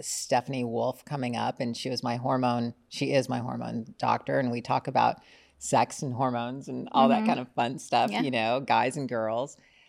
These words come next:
Speaker 1: So it's kinda starting to transition. So I'm really excited about where the podcast is going.
Speaker 2: Yeah.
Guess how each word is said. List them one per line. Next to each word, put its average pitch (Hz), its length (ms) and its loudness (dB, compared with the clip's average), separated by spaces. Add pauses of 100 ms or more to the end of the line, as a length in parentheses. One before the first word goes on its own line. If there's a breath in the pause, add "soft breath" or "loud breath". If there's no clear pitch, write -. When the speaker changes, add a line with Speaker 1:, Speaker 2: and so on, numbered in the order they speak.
(140 soft breath)
Speaker 1:
So 180 440 8
it's 180 220 4
kinda 226 260 4
starting 190 460 0
to 160 60 -2
transition. 139 760 -2
So 139 220 2
I'm 151 260 0
really 147 300 4
excited 135 420 2
about 127 220 2
where 143 120 2
the 131 80 -2
podcast 123 640 0
is 117 80 -10
going. 110 480 -4
Speaker 2:
Yeah. - 160 -8